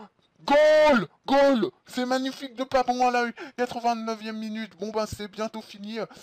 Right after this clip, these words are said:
On va se retrouver pour le pack opening. Alors allez, allez, allez. Il a fait la célébration du gay. Ok. Enfin non, rien. J'ai rien contre les gays.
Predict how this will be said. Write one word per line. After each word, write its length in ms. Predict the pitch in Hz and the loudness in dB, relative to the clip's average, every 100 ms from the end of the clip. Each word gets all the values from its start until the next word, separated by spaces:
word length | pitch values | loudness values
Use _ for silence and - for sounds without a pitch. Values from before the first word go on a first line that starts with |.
| 196 | -14
On 80 | 185 | -6
va 140 | 208 220 | -6 -6
se 80 | |
retrouver 560 | - - 208 214 214 185 _ _ _ _ _ _ | -10 -14 -12 -10 -10 -12 _ _ _ _ _ _
pour 180 | 202 202 | -12 -10
le 100 | 196 | -10
pack 220 | 185 - | -10 -10
opening. 680 | 175 160 156 170 202 208 208 - - - | -10 -10 -10 -14 -14 -14 -16 -18 -20 -12
Alors 240 | 123 131 | -8 -6
allez, 340 | 123 135 147 151 | -8 -8 -8 -8
allez, 280 | 139 147 151 | -10 -14 -10
allez. 600 | 143 135 151 160 156 143 | -10 -8 -8 -8 -10 -12
Il 80 | 147 | -14
a 40 | |
fait 140 | - 147 | -12 -14
la 140 | 156 | -14
célébration 580 | - 147 143 156 - 156 | -14 -16 -12 -14 -14 -16
du 120 | 156 | -16
gay. 260 | 143 151 349 | -16 -16 -14
Ok. 160 | 131 - 170 160 - | -16 -20 -20 _ -18
Enfin 180 | 117 - 107 | -18 -18 -20
non, 140 | 107 - | -20 -20
rien. 100 | 110 _ | -20 _
J'ai 140 | - 151 | -16 -12
rien 180 | 190 202 | -10 -8
contre 160 | 190 | -10
les 100 | 165 | -10
gays. 140 | 131 | -16